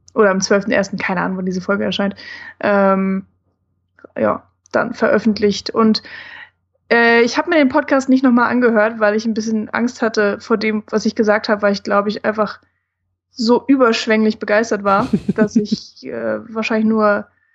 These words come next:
Speaker 1: vor mich hin fasele und sabbere und, und begeistert bin über diesen Film und wahrscheinlich meine komplette Objektivität verloren hab. Äh, jetzt hab ich ja so ein bisschen Abstand schon gewinnen können.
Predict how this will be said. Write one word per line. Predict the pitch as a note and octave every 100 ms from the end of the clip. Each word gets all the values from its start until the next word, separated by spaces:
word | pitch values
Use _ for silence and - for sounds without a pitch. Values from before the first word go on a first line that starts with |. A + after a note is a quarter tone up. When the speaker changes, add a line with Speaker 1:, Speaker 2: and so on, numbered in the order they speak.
| _ _
Speaker 1:
vor | G#3
mich | G#3+ -
hin | A3+
fasele | - G#3+ G#3 A3 G#3+ G#3+
und | G#3 G3+
sabbere | G3+ A3+ G#3 G3+ G3+
und, | G#3 G3+
und | - G#3
begeistert | G#3 F#3 A3 A3+
bin | A#3 A3
über | G#3+
diesen | G3+ G#3+
Film | - A3 A3+
und | G3+ G3 - _ _ _
wahrscheinlich | G#3 G#3+ G#3+
meine | G#3+
komplette | G#3+ G#3 G#3+ G#3 A3+
Objektivität | - G3+ A3 G#3+ - F#3
verloren | G#3 G#3 G#3+
hab. | A3 A3+ - - - _ _ _ _ -
Äh, | G#3 G3+ G#3
jetzt | G#3 G#3+
hab | A3+
ich | A3
ja |
so | G#3+
ein | G#3
bisschen | A3 A3 G#3+ A3
Abstand | - - B3 A#3
schon | - A#3
gewinnen | A3+ G#3 A3+ B3
können. | A#3 B3 A#3+